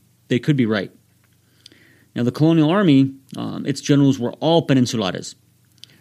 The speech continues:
while the lesser officers were criollo. The army numbered approximately thirty-three thousand men on the eve, um, of independence, um, most of which was actually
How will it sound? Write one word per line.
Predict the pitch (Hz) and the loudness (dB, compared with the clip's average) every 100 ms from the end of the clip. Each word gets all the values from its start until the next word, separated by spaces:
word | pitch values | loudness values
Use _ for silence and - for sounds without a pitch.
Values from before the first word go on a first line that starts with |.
| _ - | _ -4
while | 120 | 0
the | 117 | 2
lesser | 117 156 - 123 | 2 2 0 -2
officers | 107 113 - 110 101 - | -4 -4 -6 -4 -6 -4
were | 107 104 | -4 -4
criollo. | - 110 107 101 65 - _ _ _ _ _ _ _ _ _ _ _ _ _ _ - - - _ _ _ | -4 -6 -4 -4 -8 -16 _ _ _ _ _ _ _ _ _ _ _ _ _ _ -20 -20 -20 _ _ _
The | - 113 | -8 -6
army | 135 190 160 131 | -2 2 4 4
numbered | 123 123 120 117 | 4 2 2 -2
approximately | - - 190 185 185 156 135 | -6 -6 -6 -4 -2 0 0
thirty-three | 123 117 110 110 | 0 -2 -2 -4
thousand | 104 107 98 101 | -4 -4 -2 -2
men | 110 135 143 | 0 2 0
on | 117 | -2
the | 107 - | -4 0
eve, | 135 123 110 - _ _ _ _ - | 2 2 0 -6 _ _ _ _ -14
um, | 110 101 95 - _ _ _ _ - | -10 -8 -8 -12 _ _ _ _ -8
of | 113 107 | -4 0
independence, | 110 107 127 147 139 - - _ _ _ _ - | 0 0 0 2 0 -4 -16 _ _ _ _ -14
um, | 113 98 - - _ _ _ _ _ _ - _ _ _ - | -10 -10 -10 -14 _ _ _ _ _ _ -20 _ _ _ 0
most | 147 180 175 | 4 4 2
of | 143 113 | -2 -2
which | 120 131 - 117 | -2 -2 -2 -4
was | 113 - - | -4 -4 -6
actually | 123 - 120 110 98 | -6 -6 -6 -6 -8